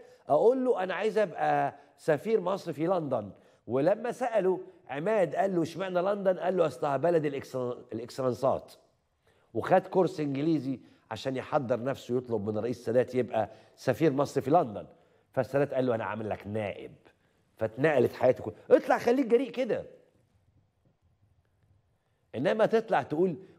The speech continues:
ويخلف سبعة ويقول لك: "ربنا بيجيب العيال برزقها". أبوك عمل كده، أبوك ورطنا، فما تعملش. اطلع قول: "أنا بخ-، بنتقد والدي الله يرحمه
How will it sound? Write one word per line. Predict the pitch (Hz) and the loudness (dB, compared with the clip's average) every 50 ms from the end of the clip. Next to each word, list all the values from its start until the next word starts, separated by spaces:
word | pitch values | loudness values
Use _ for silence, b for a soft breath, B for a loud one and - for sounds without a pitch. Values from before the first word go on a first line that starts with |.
| B | B
ويخلف | - 98 107 107 107 104 107 101 98 101 101 95 - - 131 156 143 120 104 - | -4 -2 0 0 0 0 -2 -2 -4 -4 -4 -6 -6 -4 -4 -4 -2 -4 -4 -6
سبعة | - - 143 120 98 98 101 101 - B B B B B | -4 -4 -4 -4 -2 -4 -4 -6 -8 B B B B B
ويقول | 101 120 135 156 147 123 | -2 0 0 0 0 -2
لك: | 104 - - 92 | -4 -4 -4 -4
"ربنا | 95 87 82 92 127 120 110 | -4 -2 -2 -2 -2 0 0
بيجيب | 95 98 98 90 98 117 107 | -2 -2 -2 -2 0 0 0
العيال | 104 92 90 95 110 110 | 0 0 0 2 2 2
برزقها". | 95 82 95 90 85 78 - 104 95 - - | 2 0 0 -2 -2 -2 -4 -4 -4 2 4
أبوك | 143 170 240 - - | 6 6 6 4 2
عمل | 196 214 226 220 185 | 2 0 2 0 2
كده، | - 202 254 233 202 127 - - - - - _ _ _ _ _ _ _ _ _ _ _ _ _ _ _ _ _ _ - | 4 6 6 6 4 2 -4 -6 -14 -20 -20 _ _ _ _ _ _ _ _ _ _ _ _ _ _ _ _ _ _ 0
أبوك | 123 139 156 226 262 - 196 | 2 4 4 4 2 4 4
ورطنا، | 214 196 196 185 190 214 247 233 240 180 165 151 117 92 - - _ _ _ _ _ _ _ _ _ _ _ _ _ _ _ _ _ _ _ _ _ _ _ _ _ _ _ _ _ _ _ _ _ | 4 4 4 4 2 0 0 0 -2 -4 -4 -4 -4 -4 -8 -14 _ _ _ _ _ _ _ _ _ _ _ _ _ _ _ _ _ _ _ _ _ _ _ _ _ _ _ _ _ _ _ _ _
فما | 139 143 151 156 | 2 2 2 2
تعملش. | 175 170 165 175 240 302 269 - 190 | 2 0 2 2 2 2 2 0 -6
اطلع | - - - 208 240 226 226 254 190 175 | -4 0 2 2 2 2 2 0 0 2
قول: | 180 208 254 247 220 | 4 4 4 4 4
"أنا | 202 208 233 240 233 220 | 4 2 2 2 2 2
بخ-، | 202 190 185 147 - | 2 2 2 0 -2
بنتقد | 147 143 151 151 147 123 196 202 190 - 190 170 143 | -2 -2 0 0 0 0 -2 -2 0 0 -2 0 2
والدي | 147 170 170 147 127 123 131 | 2 2 2 2 2 0 0
الله | 123 127 143 139 | 2 2 2 0
يرحمه | 117 107 - - 135 135 120 120 117 | 0 -2 -6 -6 -6 -6 -4 -6 -8